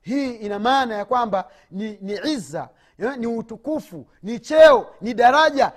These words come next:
ni kuonyesha umuhimu wa tauba ambayo tumeamrishwa, ambayo tauba hiyo ni moja katika sababu za kuingia peponi, ni moja katika sababu za mafanikio ya mwanam-,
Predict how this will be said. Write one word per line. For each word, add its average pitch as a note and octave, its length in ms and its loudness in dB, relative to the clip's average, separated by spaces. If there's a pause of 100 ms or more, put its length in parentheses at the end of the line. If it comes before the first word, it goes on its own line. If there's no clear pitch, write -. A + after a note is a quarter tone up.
ni A3+ 100 -8
kuonyesha C4 520 -2
umuhimu D#4 580 -4 (200)
wa A3+ 140 2
tauba C4 500 2
ambayo A#3+ 340 2
tumeamrishwa, B3 720 -6 (220)
ambayo C4+ 500 4
tauba B3+ 320 -4
hiyo B3+ 380 -2 (180)
ni A#3+ 140 -6
moja C4+ 340 0
katika B3+ 280 -10
sababu C4 480 0
za B3 140 -10
kuingia C4+ 440 -4
peponi, B3+ 480 2 (200)
ni A#3+ 80 -10
moja C#4+ 300 -4
katika B3+ 280 -8
sababu C4+ 460 -2
za B3 120 -10
mafanikio B3 520 -10
ya C#4 100 0
mwanam-, C4 340 -10